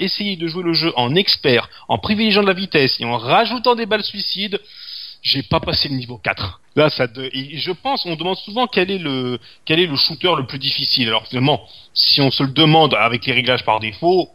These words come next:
voilà, merci, on va encore, euh, revoir émerger R-Type deux, Dodonpachi Daiojo White Label,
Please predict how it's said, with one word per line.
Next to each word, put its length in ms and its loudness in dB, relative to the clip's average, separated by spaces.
voilà, 300 2
merci, 480 -2
on 100 -6
va 120 -2
encore, 360 -4
euh, 180 -4
revoir 340 0
émerger 500 4
R-Type 360 -6
deux, 500 2
Dodonpachi 640 2
Daiojo 400 -2
White 280 -2
Label, 580 4